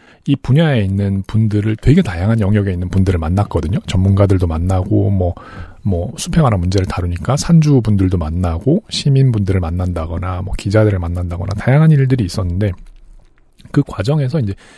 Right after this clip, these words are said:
인터뷰를 진행을 하는 거죠. 인터뷰를 하고, 이제 그분들이 요구하는 어쨌든 정책적인 요구 이런 것들을 제가 받아들이는 과정을 좀 그래도 몇 달 동안 겪었었는데, 어, 가끔은 이렇게 보면은 좀 내용이 이렇게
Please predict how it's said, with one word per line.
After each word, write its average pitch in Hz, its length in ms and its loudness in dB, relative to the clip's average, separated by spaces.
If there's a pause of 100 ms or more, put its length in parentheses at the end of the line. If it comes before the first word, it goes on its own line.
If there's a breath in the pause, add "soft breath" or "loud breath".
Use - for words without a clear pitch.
(160 loud breath)
인터뷰를 196 440 2
진행을 95 320 -4
하는 160 260 -2
거죠. 104 280 -6 (100)
인터뷰를 113 420 -4
하고, 147 360 -4
이제 107 280 -6
그분들이 110 600 -2 (640 soft breath)
요구하는 104 320 -2
어쨌든 95 320 -8 (400)
정책적인 107 600 0
요구 90 260 -2
이런 95 140 -2
것들을 95 280 -8
제가 98 220 -2
받아들이는 110 520 -2
과정을 98 500 -4 (120)
좀 95 300 -8
그래도 95 200 -10
몇 92 140 -4
달 113 140 -4
동안 98 220 -6
겪었었는데, 92 760 -6 (640 soft breath)
어, 101 240 -6
가끔은 - 560 -4
이렇게 113 280 -2
보면은 107 640 -4
좀 101 380 -10 (400 soft breath)
내용이 185 420 2
이렇게 131 320 -2